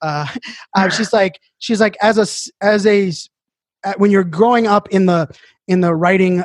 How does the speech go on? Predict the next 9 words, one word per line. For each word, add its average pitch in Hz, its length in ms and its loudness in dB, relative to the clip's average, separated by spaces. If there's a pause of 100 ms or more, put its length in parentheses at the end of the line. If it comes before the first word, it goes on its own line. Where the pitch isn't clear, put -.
uh, 165 220 0
or 170 80 -2
in 185 160 0
the 170 100 0
writing, 180 440 2
songwriter, 175 1500 0
um, 151 300 -2
singer 180 680 0 (420)
genre, 156 640 0